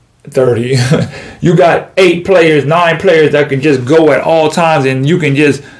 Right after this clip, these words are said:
go for twelve a night. Uh, no. You go, you playing twenty-five, twenty-eight minutes. No. You're playing thirty-nine, thirty-eight minutes, and you better be scoring and defending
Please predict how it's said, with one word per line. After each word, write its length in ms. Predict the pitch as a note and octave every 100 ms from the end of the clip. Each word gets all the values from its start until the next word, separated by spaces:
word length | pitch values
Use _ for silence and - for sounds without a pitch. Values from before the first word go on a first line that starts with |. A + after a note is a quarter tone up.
| -
go 180 | - E3
for 120 | E3+
twelve 360 | - E3+ D#3+ C#3
a 20 |
night. 300 | D#3 D#3 C#3 - - - -
Uh, 140 | - -
no. 440 | G#3 F3+ C3 F#2+ - _ _ _ _ _ _ - - _
You 140 | D3+ D#3+
go, 160 | D3+
you 180 | D3+ F3+
playing 260 | F3+ E3+ D3
twenty-five, 640 | F#3 E3 D3+ D#3 D3+ C#3+
twenty-eight 440 | F3 D#3+ D#3+ D#3 C#3+
minutes. 380 | D#3+ D3 -
No. 400 | D3 B2+ A#2+ - - _ _ _ _ _ _ _ _ - - -
You're 160 | C3+ -
playing 440 | C#3+ C#3 C3+ B2 -
thirty-nine, 640 | - D3+ D#3 D#3 D#3 D3+ C#3+
thirty-eight 400 | D3 D3 C#3+ C#3
minutes, 320 | C#3 C3+ A#2+
and 80 | B2+
you 100 | B2+
better 280 | C3 B2+
be 120 | B2 A#2+
scoring 520 | - B2+ A#2+ - - _ _ _ _ _ _ -
and 240 | C#3 C#3+ C#3
defending 680 | C3+ C#3 B2 B2 A#2+ B2